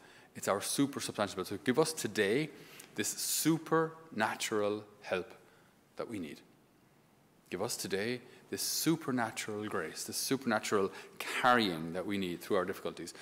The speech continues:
this supernatural consolation. Consolation. The Holy Spirit, the consoler. Give us today that consolation that we need, so that when we're, when we're tired from battling, or when we've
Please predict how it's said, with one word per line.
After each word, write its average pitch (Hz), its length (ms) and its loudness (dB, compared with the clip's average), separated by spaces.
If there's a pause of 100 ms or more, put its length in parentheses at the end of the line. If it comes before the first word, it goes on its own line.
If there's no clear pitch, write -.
(200)
this 107 140 -2
supernatural 127 880 2 (340)
consolation. - 760 -6 (1000)
Consolation. 90 680 -8 (800)
The 101 80 -4
Holy 113 220 4
Spirit, 98 340 0
the - 60 -8
consoler. - 640 -6 (1600)
Give 101 140 -2
us 107 160 0
today 90 300 -2
that 85 180 -4
consolation 90 680 -6
that 82 140 -6
we 87 100 -6
need, 80 220 -8 (720)
so - 160 -6
that 87 220 2
when 98 120 -4
we're, 95 240 6 (120)
when 107 120 0
we're 104 120 4
tired 101 380 8
from 85 140 -6
battling, - 400 -2 (560)
or - 80 -4
when 98 180 0
we've 107 360 0